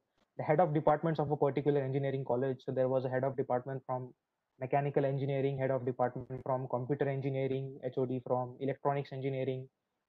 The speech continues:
Uh, and they all were sitting and started discussing that, "Hey, which branch is the most important of all branches? What branch can we see as the mother of all branches?"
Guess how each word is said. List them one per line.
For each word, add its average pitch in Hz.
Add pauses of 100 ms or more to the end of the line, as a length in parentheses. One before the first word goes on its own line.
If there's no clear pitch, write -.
(180)
Uh, 120
and 139
they 185
all 208
were 208
sitting 175
and 165
started 151
discussing 135
that, 123
"Hey, 160 (300)
which 185
branch 156
is 156
the 147
most 143
important 135
of 123
all 127
branches? 120 (320)
What 156
branch 147
can 143
we 139
see -
as 127
the 131 (400)
mother 156
of 147
all 139
branches?" 120